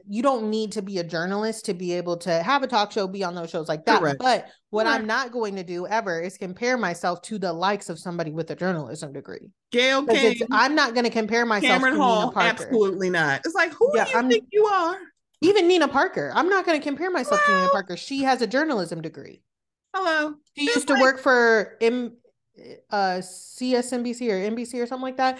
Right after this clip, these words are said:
Speaker 1: Like,
Speaker 2: I
Speaker 1: she
Speaker 2: think
Speaker 1: wor-,
Speaker 2: so.
Speaker 1: used to work for the news before she started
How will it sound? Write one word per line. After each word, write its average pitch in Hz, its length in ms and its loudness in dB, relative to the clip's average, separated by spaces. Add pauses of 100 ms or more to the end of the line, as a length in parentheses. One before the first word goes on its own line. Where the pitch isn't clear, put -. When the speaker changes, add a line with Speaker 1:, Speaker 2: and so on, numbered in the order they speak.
(200)
Speaker 1:
Like, 247 100 6
Speaker 2:
I 190 40 -2
Speaker 1:
she 180 80 -6
Speaker 2:
think 170 120 2
Speaker 1:
wor-, 190 120 2
Speaker 2:
so. 156 120 0
Speaker 1:
used 302 140 0
to 294 80 -4
work 294 240 -2
for 269 120 -2
the 240 220 2
news 233 640 -4
before 233 440 -2
she 226 200 -12
started 208 600 -4